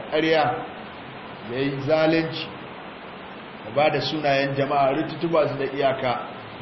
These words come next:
duk ya ce waɗannan ma'aikata ne, alhalin ba kowa a cikinsu. Ko aljanu ne, ba wanda ya sani. Kawai ya zane sunayen mutane,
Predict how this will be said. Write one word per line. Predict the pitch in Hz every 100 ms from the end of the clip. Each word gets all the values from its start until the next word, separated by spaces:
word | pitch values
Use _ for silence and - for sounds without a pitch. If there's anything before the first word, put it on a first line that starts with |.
| 131
duk | 185
ya | 185 165
ce | 160
waɗannan | 151 143 139 139
ma'aikata | 135 123 117 135 131
ne, | 123 117
alhalin | 120 117 143 151 160 147 - -
ba | 151 135
kowa | 160 156 147
a | 120
cikinsu. | - 123 117 - - - - - - - - -
Ko | 147 160
aljanu | 147 139 131 131 170
ne, | 165
ba | 143 139
wanda | 123 120 107
ya |
sani. | 104 113 95 - -
Kawai | 143 143 131
ya | 139 139
zane | 147 143
sunayen | 131 143 135 123
mutane, | 127 139 143 123 143